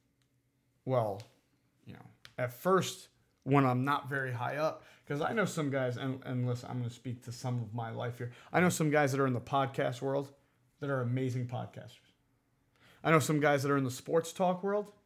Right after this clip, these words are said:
that are amazing sports talk guys. They are. They're better than what you hear on,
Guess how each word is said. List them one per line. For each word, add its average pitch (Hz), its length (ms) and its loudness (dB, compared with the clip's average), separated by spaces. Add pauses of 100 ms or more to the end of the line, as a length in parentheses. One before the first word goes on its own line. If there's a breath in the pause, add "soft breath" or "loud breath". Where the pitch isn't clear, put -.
(280)
that 151 140 0
are 139 120 0
amazing 135 640 6
sports - 400 -6
talk 113 260 -8
guys. - 320 -10 (480)
They 170 100 0
are. 143 140 6
They're 156 160 6
better 180 340 6
than 170 200 4
what 170 160 4
you 151 80 2
hear 165 180 6
on, 151 200 2